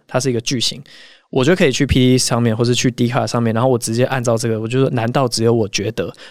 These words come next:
然后搜寻出来的文章，那些就是大家会有共鸣的东西。这个是一个超级偷吃步的窍门，但其实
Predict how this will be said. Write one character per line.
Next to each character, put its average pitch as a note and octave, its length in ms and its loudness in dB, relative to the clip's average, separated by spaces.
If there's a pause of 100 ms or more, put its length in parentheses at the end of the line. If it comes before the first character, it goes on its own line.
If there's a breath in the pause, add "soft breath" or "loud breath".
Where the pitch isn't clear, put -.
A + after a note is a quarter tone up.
然 A#2+ 100 -2
后 - 20 -2
搜 E3+ 180 2
寻 C#3+ 160 0
出 D3 120 0
来 B2+ 80 2
的 A#2 80 -2
文 A2 200 -4
章， A#2 220 -2 (180 loud breath)
那 F#3+ 140 4
些 B2+ 320 2 (180 soft breath)
就 C#3+ 120 0
是 C3+ 100 -4
大 B2 220 -2
家 A2+ 140 0
会 B2+ 140 0
有 G#2+ 100 0
共 A2+ 160 -2
鸣 A2+ 160 -10
的 B2 100 -14
东 A2+ 180 -10
西。 - 160 -6 (680)
这 - 140 0
个 D#3 80 2
是 D3 140 2
一 - 20 2
个 B2 120 4
超 C3+ 280 0
级 A2+ 300 -4
偷 B2+ 240 -2
吃 - 200 -2
步 A#2 220 2
的 B2+ 240 -8 (220 soft breath)
窍 C#3 200 0
门， A2 160 -6
但 F#3 280 2
其 - 140 0
实 B2+ 280 2